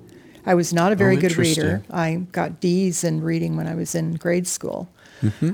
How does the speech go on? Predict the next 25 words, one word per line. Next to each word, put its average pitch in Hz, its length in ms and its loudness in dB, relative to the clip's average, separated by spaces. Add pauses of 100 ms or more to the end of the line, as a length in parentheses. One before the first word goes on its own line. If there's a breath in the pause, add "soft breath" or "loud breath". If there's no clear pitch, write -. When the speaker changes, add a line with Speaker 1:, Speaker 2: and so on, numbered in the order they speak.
Speaker 1:
But 180 260 2
I 180 100 0
just 175 220 -2
knew 180 380 4
that's 175 260 -2
what 175 100 -2
I 175 60 -2
wanted 170 300 -2
to 165 80 -4
do. 180 320 4
So 165 400 0
when 196 180 4
I 175 80 4
went 175 160 4
away 170 180 4
to 160 80 2
college, 175 520 0
I 170 80 -2
majored 170 400 -2
in 165 140 -2
English 175 640 0
with 185 200 -2
an 170 80 0
emphasis 170 480 -4
in 170 240 -4